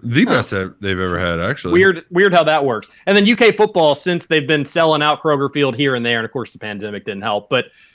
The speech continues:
Speaker 2: uh, pretty good. This last five seasons have been pretty fun, right?
Speaker 1: Yeah,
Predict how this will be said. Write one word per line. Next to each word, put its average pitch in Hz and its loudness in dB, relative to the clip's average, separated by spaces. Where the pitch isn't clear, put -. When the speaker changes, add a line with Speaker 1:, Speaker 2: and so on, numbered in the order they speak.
Speaker 2:
uh, 170 2
pretty 330 -2
good. 262 -4
This 196 -4
last 330 0
five 254 2
seasons 330 0
have 123 -8
been 113 -8
pretty 101 -8
fun, 95 -8
right? 180 -6
Speaker 1:
Yeah, 247 -4